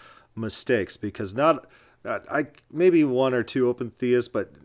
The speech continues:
mostly open theists don't use that language, making mistake. It's usually not a mistake if you're doing everything with the best of intentions, with the best knowledge, but then someone fails.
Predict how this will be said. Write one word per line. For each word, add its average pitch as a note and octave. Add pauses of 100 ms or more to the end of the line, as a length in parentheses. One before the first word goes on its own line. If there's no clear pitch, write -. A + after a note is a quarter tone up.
(160)
mostly E3
open B2+
theists A2
don't A2+
use A#2
that G#2+
language, G2+
making G#2+
mistake. F#2+
It's -
usually D#3+
not C3
a A#2
mistake A2
if G2+ (320)
you're A#2+
doing C3+
everything C#3+
with A#2
the A2
best B2
of A#2+
intentions, A#2
with G2+
the G2+
best A#2+
knowledge, A2+ (260)
but A2+
then C3+
someone B2
fails. G2+